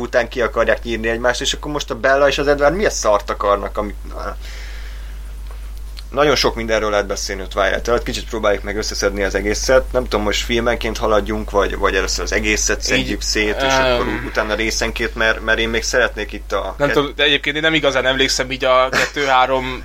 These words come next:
Speaker 2: az így
Speaker 1: Jó,
Speaker 2: összefolyt,
Speaker 1: ö,
Speaker 2: de
Speaker 1: én kétszer láttam őket, úgyhogy
Speaker 2: <laughs> Jó, akkor
Speaker 1: sajnos, ö,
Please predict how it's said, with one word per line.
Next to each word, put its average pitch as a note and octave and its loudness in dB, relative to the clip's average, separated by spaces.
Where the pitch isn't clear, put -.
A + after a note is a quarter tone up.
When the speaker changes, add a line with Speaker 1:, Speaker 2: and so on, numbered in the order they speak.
Speaker 2:
az C3 0
így C3+ 0
Speaker 1:
Jó, C#3+ 4
Speaker 2:
összefolyt, C#3 6
Speaker 1:
ö, D#3 4
Speaker 2:
de C3 2
Speaker 1:
én C#3 -6
kétszer C#3 -2
láttam C#3+ 0
őket, D3 2
úgyhogy E3+ 0
Speaker 2:
<laughs> - -6
Jó, D3 2
akkor C3+ 4
Speaker 1:
sajnos, A#2+ 2
ö, A2+ 0